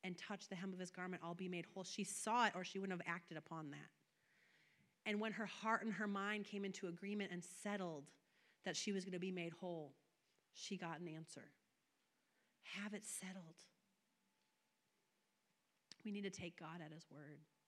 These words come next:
We need to realize he's not a liar. And we need to meditate on the fact that he is the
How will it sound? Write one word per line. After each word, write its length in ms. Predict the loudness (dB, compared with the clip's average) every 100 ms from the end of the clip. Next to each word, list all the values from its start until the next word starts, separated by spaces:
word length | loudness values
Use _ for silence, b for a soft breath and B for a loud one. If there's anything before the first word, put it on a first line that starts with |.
| _ _ b b b b b
We 160 | 4 6
need 180 | 6
to 140 | 4 2
realize 420 | 4 4 2 0
he's 220 | -4 -4
not 160 | -2 -2
a 40 |
liar. 460 | -2 -4 -6 -10 -14 _ _ _ _ _ B B B B
And 160 | 4
we 80 | 6
need 160 | 6 4
to 100 | 4
meditate 540 | 6 6 4 2 2
on 140 | 2 0
the 60 |
fact 300 | -2 -4 -4
that 80 | -6
he 360 | -4 0 0 0
is 380 | -2 0 0 0
the 140 | -6